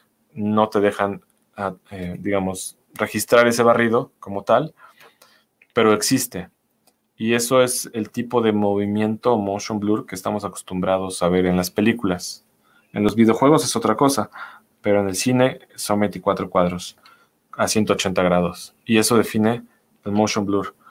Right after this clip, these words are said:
Eh, les pongo aquí un ejemplo. Ella es mi novia, Pau. Aquí les pongo. Esto es el movimiento de su mano a veinticuatro cuadros a ciento ochenta grados.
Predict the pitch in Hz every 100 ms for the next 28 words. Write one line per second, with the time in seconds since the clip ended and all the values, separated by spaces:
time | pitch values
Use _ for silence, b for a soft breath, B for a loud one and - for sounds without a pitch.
0 | b b _ - 110 110 110 107 107 -
1 | - _ - 117 117 143 151 139 147 139
2 | 135 127 123 147 135 123 107 104 107 107
3 | 107 104 135 180 _ _ _ _ _ _
4 | _ _ _ 110 - 113 107 - 113 107
5 | 104 101 98 95 107 _ _ _ _ _
6 | _ _ _ _ _ _ _ - b b
7 | b b - 143 143 165 147 175 - -
8 | _ _ _ _ _ - 123 120 120 120
9 | 135 139 143 131 120 117 123 180 - _
10 | _ _ _ b b _ _ _ _ _
11 | _ - 110 110 107 127 120 123 123 123
12 | 139 139 - - 113 110 113 107 104 101
13 | 95 90 - -